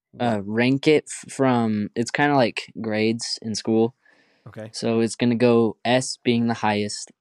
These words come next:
Speaker 2: A, B, C, D, and F.
Speaker 1: Okay.
Speaker 2: F being the worst.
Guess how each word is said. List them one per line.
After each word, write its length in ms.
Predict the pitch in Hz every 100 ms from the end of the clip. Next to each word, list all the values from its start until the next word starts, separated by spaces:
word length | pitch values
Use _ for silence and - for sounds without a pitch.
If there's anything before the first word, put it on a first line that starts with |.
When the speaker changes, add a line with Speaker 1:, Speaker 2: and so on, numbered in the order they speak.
| _ -
Speaker 2:
A, 460 | 113 113 117 113 - _ -
B, 380 | 113 110 110 110 _ -
C, 540 | - 117 110 107 107 -
D, 360 | 110 107 104 104
and 160 | 101 98
F. 340 | 90 82 - - _ _ _ _ _ _ _ _ _ _ - -
Speaker 1:
Okay. 360 | 127 127 113 92 _ _ _ _ -
Speaker 2:
F 200 | 120 -
being 200 | 117 104
the 60 | 98
worst. 340 | - -